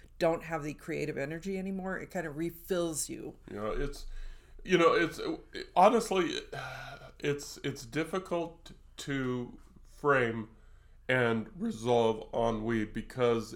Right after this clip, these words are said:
Speaker 2: it's, it's different for everybody, and the solution is different for everybody. And
Speaker 1: Yes.
Speaker 2: sometimes there's no solution because, you know, I define solution as, what's the answer to two plus two? Four. That's the solution.
Speaker 1: Right.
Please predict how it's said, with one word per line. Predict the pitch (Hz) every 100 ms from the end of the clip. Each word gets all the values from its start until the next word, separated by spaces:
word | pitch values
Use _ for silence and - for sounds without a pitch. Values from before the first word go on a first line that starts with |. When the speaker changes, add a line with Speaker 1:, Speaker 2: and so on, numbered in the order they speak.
| -
Speaker 2:
it's, | 127 120 - - - - - - - - -
it's | 135 -
different | 175 185 196
for | 143
everybody, | 110 113 110 107 113 -
and | 131
the | 127
solution | - 135 131 147 147 113
is | 104 -
different | - 117 113
for | -
everybody. | 104 101 110 165
And | 147
Speaker 1:
Yes. | 120
Speaker 2:
sometimes | 160 226 190 196 170 - - - - -
there's | 135 139 135
no | - 147 147
solution | 143 - 123 135 123 - 101
because, | 101 110 113 - - - -
you |
know, | 123 120
I | 135
define | 135 - 123
solution | 117 120 123 120 113
as, | 104 104 104
what's | 110 120 -
the | 120 110
answer | 110 -
to | -
two | 123
plus | - 113 -
two? | - 127
Four. | 151 - 185 -
That's | 131 113 -
the |
solution. | - - 120 143 - 226
Speaker 1:
Right. | 170 135